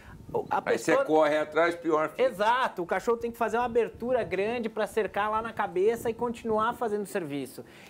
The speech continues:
Speaker 1: Então não adianta, o cachorro faz esse serviço melhor do que ninguém.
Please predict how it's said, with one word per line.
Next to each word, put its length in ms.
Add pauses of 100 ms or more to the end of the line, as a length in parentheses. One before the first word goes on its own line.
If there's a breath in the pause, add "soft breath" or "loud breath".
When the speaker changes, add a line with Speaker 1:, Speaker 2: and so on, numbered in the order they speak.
Speaker 1:
Então 440
não 160
adianta, 560
o 60
cachorro 400
faz 320
esse 140
serviço 680 (300)
melhor 300
do 100
que 100
ninguém. 520